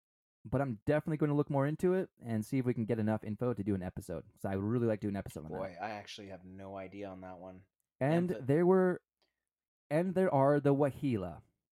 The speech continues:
Speaker 1: The Wahila are wolf-like creatures that are also very similar to the myths of a large wolf-like beast of the Inuit tribes. It is thought to be the distant relative of the Amisian, not sure if I'm pronouncing that right,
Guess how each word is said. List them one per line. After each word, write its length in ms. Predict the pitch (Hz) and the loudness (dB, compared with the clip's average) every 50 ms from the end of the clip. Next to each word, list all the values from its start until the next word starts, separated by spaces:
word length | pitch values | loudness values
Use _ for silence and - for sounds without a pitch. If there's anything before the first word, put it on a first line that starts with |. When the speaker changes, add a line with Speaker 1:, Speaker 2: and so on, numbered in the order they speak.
| _ _ _ _ _ _ - | _ _ _ _ _ _ -2
Speaker 1:
The 100 | 135 139 | 0 2
Wahila 680 | 156 160 139 110 - 226 247 220 156 110 98 104 127 - - | 2 2 2 0 -2 -2 0 0 0 0 0 0 -4 -4 -4
are 200 | - 127 127 127 | -2 0 0 2
wolf-like 500 | 110 120 156 180 170 - - 110 98 95 | 2 4 2 2 2 0 -2 -4 -4 -4
creatures 540 | - - - 90 - - 87 87 87 - - - - | -6 -6 -6 -6 -6 -6 -8 -8 -8 -10 -10 -6 -4
that 80 | 107 | -2
are 140 | 113 123 123 | -2 -2 -2
also 420 | - - 165 196 190 - 190 185 | 0 0 2 2 2 0 0 0
very 240 | 160 143 147 160 160 | 2 4 4 2 2
similar 340 | 147 - 147 131 127 127 127 | 0 -2 -2 -2 -2 -2 -4
to 140 | - - 135 | -4 -4 -4
the 80 | 131 | -2
myths 320 | 113 110 113 123 127 - - | -2 -2 -2 -4 -4 -6 -8
of 100 | 110 110 | -4 -2
a 60 | 110 | 0
large 400 | 104 107 107 113 117 110 - - _ _ - | 2 2 2 2 2 -2 -6 -18 _ _ 0
wolf-like 500 | 107 113 120 113 - 113 110 117 - - | 4 4 4 4 2 -2 -2 -2 -4 -6
beast 320 | - 104 104 113 - - - | -6 -6 -4 -4 -6 -8 -12
of 120 | 113 101 | -12 -8
the 60 | - - | -8 -6
Inuit 360 | 110 101 98 98 98 95 - | -6 -4 -4 -2 -2 -4 -4
tribes. 480 | - - 143 110 78 - - - - _ _ _ _ _ _ _ _ _ _ _ _ _ _ _ _ _ - | -4 -6 -4 -4 -4 -6 -10 -18 -20 _ _ _ _ _ _ _ _ _ _ _ _ _ _ _ _ _ -2
It 120 | 151 180 | 2 2
is 120 | 220 185 | 2 2
thought 280 | - - 196 202 214 - | 2 2 2 2 2 0
to 60 | - 180 | -2 0
be 80 | 190 | 2
the 100 | 180 160 | 2 2
distant 340 | - 160 170 - 185 175 131 | 4 2 0 0 0 -2 2
relative 480 | 120 131 151 170 170 - 202 190 190 - - - | 2 2 2 2 0 0 -2 -2 -2 -4 -4 0
of 280 | 135 131 131 123 113 | 2 4 4 2 4
the 260 | 135 135 127 131 - - | 4 4 4 2 0 0
Amisian, 760 | 123 113 113 110 113 160 185 - - 240 226 247 262 262 240 - - _ - | -2 -2 0 2 2 2 2 2 0 -2 0 0 0 -2 -4 -8 -12 _ -4
not 160 | 135 135 139 | -2 -2 -2
sure 160 | - - 151 | -2 -4 -4
if 80 | 143 - | -2 -2
I'm 120 | 123 113 | -2 -2
pronouncing 360 | - 117 123 131 147 - - 139 | -2 -2 -2 -2 -4 -4 -2 -2
that 120 | 135 131 | -2 -2
right, 280 | 131 143 185 226 - - | -2 -2 -6 -6 -8 -14